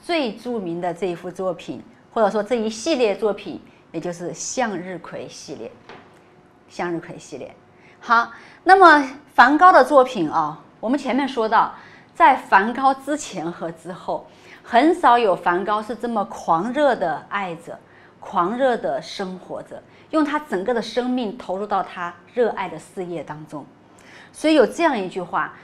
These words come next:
说梵高的画作是强烈的色彩、强烈的感情。好，我们看一下强烈的色彩和强烈的感情是如何落实在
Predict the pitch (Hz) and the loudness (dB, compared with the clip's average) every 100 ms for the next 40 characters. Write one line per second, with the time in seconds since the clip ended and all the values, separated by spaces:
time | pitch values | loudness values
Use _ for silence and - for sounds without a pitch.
0 | - - - 311 247 220 294 302 220 247 | -20 -10 0 2 4 4 6 6 6 4
1 | 214 220 185 - 196 - - - - - | 2 2 -2 -2 -6 -6 -14 -18 -12 -6
2 | 202 190 269 302 220 196 247 220 - 123 | -4 -2 0 0 0 -4 -8 -8 -10 -12
3 | - - - _ _ - - 190 156 190 | -12 -20 -20 _ _ -18 -12 -6 -6 -4
4 | 208 202 165 - - - - - - _ | -6 -6 -10 -16 -18 -20 -20 -20 -20 _
5 | _ _ _ _ - 226 226 240 320 277 | _ _ _ _ 0 2 2 0 -2 -2
6 | 262 240 - - - - - - - 269 | 0 0 -2 -10 -20 -20 -20 -12 2 6
7 | 330 339 302 359 302 196 208 220 226 185 | 6 6 6 4 6 4 4 -2 -2 0
8 | 247 226 202 165 160 180 190 269 233 185 | 0 0 0 -4 -6 -10 -8 -6 -6 -4
9 | 196 294 - 180 185 233 320 247 - - | -4 -4 -4 -4 -4 -2 -2 -2 -4 -10
10 | 330 185 | -4 -4